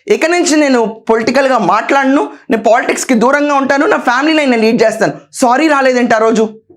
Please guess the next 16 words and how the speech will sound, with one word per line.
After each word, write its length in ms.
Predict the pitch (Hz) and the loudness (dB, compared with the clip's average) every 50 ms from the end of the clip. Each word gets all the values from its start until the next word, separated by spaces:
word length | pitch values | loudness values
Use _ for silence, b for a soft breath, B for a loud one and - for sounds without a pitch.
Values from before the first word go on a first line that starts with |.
| _ _ _ _ _ _ _ _ _ _ _ _ - - | _ _ _ _ _ _ _ _ _ _ _ _ -6 -2
సారీ 300 | - 285 294 320 349 330 | 0 0 2 0 0 0
రాలేదేంటి? 680 | 254 233 226 214 208 190 180 175 - - - B B B B B - | 0 0 0 0 0 0 -2 -2 -4 -8 -10 B B B B B -6
బోరగడ్డ 460 | 185 180 247 285 311 339 294 302 269 | -2 0 0 2 0 0 0 0 0
నోట్లోంచి 360 | 277 262 254 254 262 254 254 - | 0 0 0 0 0 0 -2 0
సారీ 300 | - 254 233 247 285 262 | 0 0 0 2 2 0
వచ్చిందా? 500 | 233 233 - 220 202 196 214 240 - - - _ _ _ _ _ _ _ _ _ _ _ | 0 0 0 0 2 2 0 -2 -4 -10 -18 _ _ _ _ _ _ _ _ _ _ _
కొడాలి 280 | - 254 285 330 349 294 | 0 0 2 2 0 0
నాని 240 | 247 247 262 277 302 | 0 0 0 0 0
నోట్లోంచి 360 | 294 277 262 277 254 247 247 | 0 0 2 0 0 0 0
సారీ 240 | - 233 240 269 277 | 0 0 2 2 0
వచ్చిందా? 500 | 254 - - 233 208 202 208 220 - - - - _ _ _ _ _ _ _ - | 0 0 0 0 2 2 0 -2 -4 -8 -14 -20 _ _ _ _ _ _ _ -4
వల్లభనేని 400 | 185 220 285 311 294 339 320 277 | -2 0 0 0 0 0 0 0
వంశీ 280 | 254 254 277 277 - | 0 0 0 0 0
నోట్లోంచి 360 | 294 277 269 262 262 269 262 262 | 0 0 0 0 0 0 0 0
సారీ 280 | 277 247 240 240 262 | 0 0 2 2 0
వచ్చిందా? 520 | 254 240 240 226 214 208 202 208 214 214 | 0 0 0 0 0 0 0 -2 -4 -6